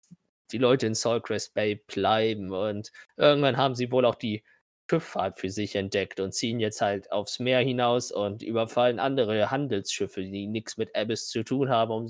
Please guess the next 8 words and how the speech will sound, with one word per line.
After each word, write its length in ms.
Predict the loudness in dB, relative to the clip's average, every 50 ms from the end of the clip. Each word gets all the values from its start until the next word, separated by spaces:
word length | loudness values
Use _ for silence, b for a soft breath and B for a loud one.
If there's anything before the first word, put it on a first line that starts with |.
| -12 _ -14
sich 300 | -10 -10 -10 -10 -10 -8
zu 80 | -6
überleben, 560 | -4 -2 -2 0 0 2 2 2 2 0 0
weil, 280 | 0 2 2 2 -2 -6 b b b b b _ _ _ _ -10
wie 100 | -6 -6
gesagt, 400 | -2 0 0 0 0 -2 _ -16
die 60 | -10 -6
Dorfbewohner 800 | -4 -4 -4 -2 -4 -6 -2 0 0 2 2 0 -2 -2 -4